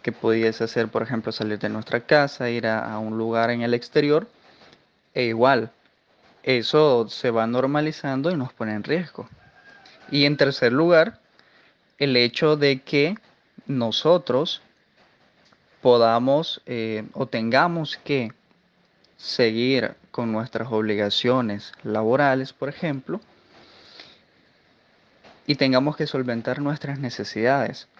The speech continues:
Obligados por este factor necesidad, nosotros de alguna manera también en el transcurso del tiempo venimos normalizando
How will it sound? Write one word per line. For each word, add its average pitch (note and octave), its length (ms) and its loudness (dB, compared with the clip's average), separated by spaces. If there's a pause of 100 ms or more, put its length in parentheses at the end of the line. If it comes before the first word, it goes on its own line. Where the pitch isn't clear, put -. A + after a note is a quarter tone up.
(640)
Obligados C3 540 4
por D#3+ 160 0
este D#3 220 -6
factor C#3 640 -4 (440)
necesidad, A#2+ 840 -2 (520)
nosotros C3+ 640 -4
de C3 100 0
alguna A#2 280 0
manera C3 500 -4 (460)
también A2 520 -2
en G3+ 220 -4
el A#2 140 -6
transcurso B2 600 -6
del C#3+ 140 0
tiempo C#3 380 -4 (360)
venimos D#3 420 0
normalizando B2+ 1300 -2